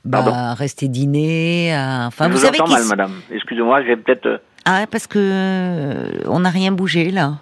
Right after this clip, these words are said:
Speaker 2: Non,
Speaker 1: C'est,
Speaker 2: ah,
Speaker 1: c'est
Speaker 2: mais c'est, c'est moi, alors.
Speaker 1: Est-ce que vous
Speaker 2: Excusez-moi.
Speaker 1: Non, non, mais je vous en prie, vous m'entendez mieux, là ?
Speaker 2: Oui, je vous entends bien.
Speaker 1: C'est quand même rassurant pour vous de savoir que votre sœur et votre beau-frère sont à côté,
Speaker 2: Oui, c'est vrai,
Speaker 1: dans le
Speaker 2: oui.
Speaker 1: bourg.
Speaker 2: Oui.
Speaker 1: Voyez, qu'ils sont là, euh,
Speaker 2: Mhm.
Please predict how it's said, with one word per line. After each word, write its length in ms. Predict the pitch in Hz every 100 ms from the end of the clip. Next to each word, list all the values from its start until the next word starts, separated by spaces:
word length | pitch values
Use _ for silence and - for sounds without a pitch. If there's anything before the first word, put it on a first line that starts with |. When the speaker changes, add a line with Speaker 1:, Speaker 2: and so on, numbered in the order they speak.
| _ -
Speaker 2:
Non, 300 | 123 160 147
Speaker 1:
C'est, 80 | 113
Speaker 2:
ah, 40 |
Speaker 1:
c'est 80 | 113
Speaker 2:
mais 80 | 123 139
c'est, 100 | 127
c'est 60 | -
moi, 220 | 135 110
alors. 160 | 90 -
Speaker 1:
Est-ce 160 | 185 -
que 80 |
vous 60 | 233
Speaker 2:
Excusez-moi. 320 | 208 220 196 -
Speaker 1:
Non, 140 | 196
non, 160 | 180 180
mais 100 | 147
je 80 | 127
vous 100 | 139
en 80 |
prie, 240 | 131 - 208
vous 120 | 180
m'entendez 440 | 196 208 208 214
mieux, 220 | 220 240 262
là ? 180 | 247 240
Speaker 2:
Oui, 180 | 120 117 117
je 160 | 113
vous 60 | 107
entends 180 | 104 95
bien. 140 | 92 - -
Speaker 1:
C'est 160 | - -
quand 160 | -
même 220 | 254 269 254
rassurant 580 | 269 - 277 254 269
pour 220 | 220 202 190
vous 180 | 185
de 120 | 190 190
savoir 380 | - 175 180 -
que 100 | 180
votre 260 | 160 165
sœur 280 | - 180 175
et 80 | 170
votre 180 | 160 143
beau-frère 540 | 156 165 - 160 165
sont 560 | - - 156 151 147 -
à 80 | 156
côté, 280 | 180 156 156
Speaker 2:
Oui, 60 |
c'est 60 | 135
vrai, 100 | 123
Speaker 1:
dans 80 | 113
le 60 | 92
Speaker 2:
oui. 60 |
Speaker 1:
bourg. 400 | 160 151 147 - - _
Speaker 2:
Oui. 220 | - - - _
Speaker 1:
Voyez, 320 | 180 196 240
qu'ils 220 | 220 - 175
sont 400 | - 180 170 165
là, 500 | 165 185 196 190 175
euh, 340 | 165 160 160
Speaker 2:
Mhm. 140 | 104